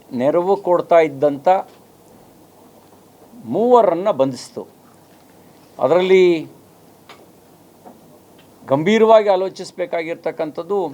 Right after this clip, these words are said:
ಒಬ್ಬರು ಮನೋವೈದ್ಯರು ಡಾಕ್ಟರ್ ನಾಗರಾಜು, ಇನ್ನೊಬ್ಬರು ಎ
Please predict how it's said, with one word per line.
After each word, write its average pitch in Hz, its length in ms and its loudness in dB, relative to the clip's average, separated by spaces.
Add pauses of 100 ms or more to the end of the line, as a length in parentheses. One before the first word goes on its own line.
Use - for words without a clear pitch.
(1300)
ಒಬ್ಬರು 170 180 2 (120)
ಮನೋವೈದ್ಯರು 160 760 2
ಡಾಕ್ಟರ್ 127 320 -6
ನಾಗರಾಜು, 135 480 0 (1700)
ಇನ್ನೊಬ್ಬರು 220 340 4 (1600)
ಎ - 20 6